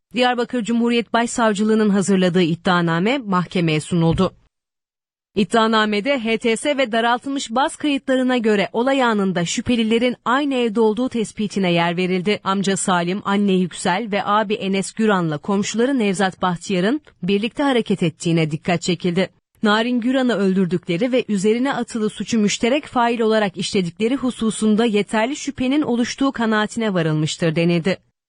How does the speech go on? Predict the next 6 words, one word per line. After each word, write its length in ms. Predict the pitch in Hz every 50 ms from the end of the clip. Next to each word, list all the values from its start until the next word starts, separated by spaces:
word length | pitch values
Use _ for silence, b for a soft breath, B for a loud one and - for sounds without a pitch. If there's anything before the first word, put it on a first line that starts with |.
| _ _ _ _ _ _ _ _ _ _ _ _ _ _ _ _ _ _ _ _
Salim 440 | - - 220 202 202 196 196 202 190
Güran'ın 400 | 190 208 196 196 190 185 170 170
cep 240 | 160 202 220 - -
telefonuna 500 | 262 240 240 - - 226 226 226 226 220
ilişkin 400 | 220 214 208 202 - - 226 196
incelemede 640 | - 196 196 190 190 208 202 202 202 196 190 185